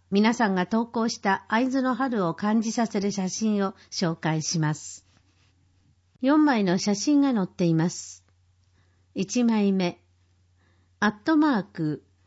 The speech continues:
律子渡辺。桜の名所百選に選ばれる鶴ヶ城公園。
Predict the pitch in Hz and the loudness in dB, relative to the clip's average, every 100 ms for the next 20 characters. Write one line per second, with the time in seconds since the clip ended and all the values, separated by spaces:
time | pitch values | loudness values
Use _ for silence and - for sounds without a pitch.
0 | _ _ _ 214 285 - - - 156 - | _ _ _ 0 0 -2 -8 -6 -6 -6
1 | 151 165 208 208 185 165 156 - _ _ | -4 -2 2 2 2 0 -4 -8 _ _
2 | _ _ _ _ _ - _ _ _ _ | _ _ _ _ _ -20 _ _ _ _
3 | _ _ _ - 233 214 311 311 294 277 | _ _ _ -4 -2 0 2 4 4 4
4 | 254 254 - 226 - - 226 - - 311 | 2 0 -2 -4 -4 -2 -2 -2 -2 2
5 | 262 180 165 196 202 185 160 156 - 220 | 2 2 2 2 2 2 0 -4 -2 2
6 | 285 285 269 262 254 247 175 143 131 | 4 4 2 0 0 0 2 0 -2